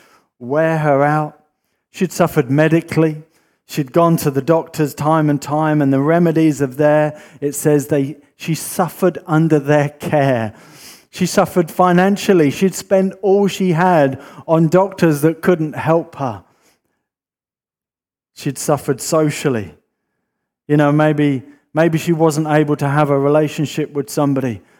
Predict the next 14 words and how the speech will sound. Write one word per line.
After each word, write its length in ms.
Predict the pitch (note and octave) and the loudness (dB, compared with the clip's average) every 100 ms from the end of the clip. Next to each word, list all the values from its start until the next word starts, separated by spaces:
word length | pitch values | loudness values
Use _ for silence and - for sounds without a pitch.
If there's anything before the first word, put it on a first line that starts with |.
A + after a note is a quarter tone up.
| - | -2
Maybe 240 | D3+ D#3+ | 0 0
she 180 | D3+ E3+ | -2 -2
was 160 | D3+ | -2
seen 420 | - F3 E3 E3 D#3 | -2 2 2 2 0
as 260 | D#3+ C#3+ | 0 2
an 220 | C#3+ D3 - | 2 0 -4
outcast. 1040 | D3 D3+ - - C#3+ C3 G#2+ - - - - _ _ _ _ _ _ _ _ _ _ _ - | -4 -4 -4 -6 -4 -4 -8 -14 -14 -14 -16 _ _ _ _ _ _ _ _ _ _ _ -6
You 80 | D3 | 2
know, 180 | E3+ | 2
she 160 | F3 - | 2 -2
couldn't 420 | C#3+ E3+ D3+ C#3+ _ _ _ _ _ _ _ _ | -2 0 0 -6 _ _ _ _ _ _ _ _
fellowship 500 | F3 F3 E3+ - D3+ | 2 2 2 0 0
with 220 | D#3 D3+ | 0 2
others. 600 | D#3+ D3+ D3+ D3 - - | 2 2 2 0 -6 -16